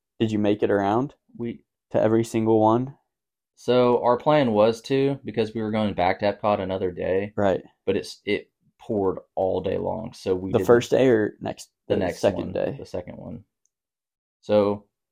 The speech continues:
Speaker 2: I actually, I had the, uh, crispy duck bao bun from China,
Speaker 1: Mm.
Speaker 2: and that was phenomenal. I recommend getting that.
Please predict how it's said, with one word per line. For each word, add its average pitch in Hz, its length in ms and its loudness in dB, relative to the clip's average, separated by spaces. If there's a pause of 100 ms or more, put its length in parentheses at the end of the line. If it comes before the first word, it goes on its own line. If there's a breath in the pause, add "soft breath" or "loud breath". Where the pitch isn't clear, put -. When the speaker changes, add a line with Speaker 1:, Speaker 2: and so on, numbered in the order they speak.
(600)
Speaker 2:
I 110 100 6
actually, 117 540 2
I 101 120 2
had 110 380 2
the, 107 220 2
uh, 95 120 6
crispy 107 420 -6
duck 101 260 0
bao 92 280 4
bun 101 180 -2
from 92 180 -12
China, 101 540 -6 (220)
Speaker 1:
Mm. 101 380 -2 (420)
Speaker 2:
and 104 160 -2
that 104 180 0
was 101 280 -4
phenomenal. 95 840 -4 (380)
I 104 60 2
recommend 104 500 0
getting 98 300 -4
that. 98 420 -2